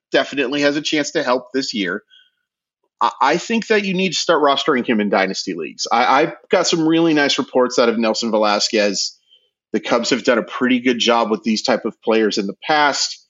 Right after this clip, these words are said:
I think he needs to be someone that you consider rostering right now. You know, wh-, I wanna see a little bit of how he handles triple A. Uh, did go oh for four,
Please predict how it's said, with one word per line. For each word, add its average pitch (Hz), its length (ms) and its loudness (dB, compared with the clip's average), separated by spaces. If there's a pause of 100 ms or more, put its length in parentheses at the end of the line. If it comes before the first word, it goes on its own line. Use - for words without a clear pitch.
(100)
I 110 60 -6
think 139 180 -2
he - 80 -2
needs 151 220 0
to - 80 -6
be 131 140 0
someone 131 300 0
that 123 140 4
you 117 100 -2
consider 117 400 0
rostering 104 540 0
right 95 260 -2
now. 104 420 -2 (520)
You 151 80 4
know, 123 160 4
wh-, 127 160 4
I 143 60 4
wanna 143 260 2
see 143 240 2
a 135 80 4
little 127 240 4
bit 131 160 2
of 117 80 -4
how 123 220 0
he 123 160 -2
handles 113 400 2
triple 120 320 0
A. 143 280 4 (380)
Uh, 101 160 2
did 101 320 -2
go 107 240 2
oh 120 80 0
for 107 160 -8
four, 110 560 0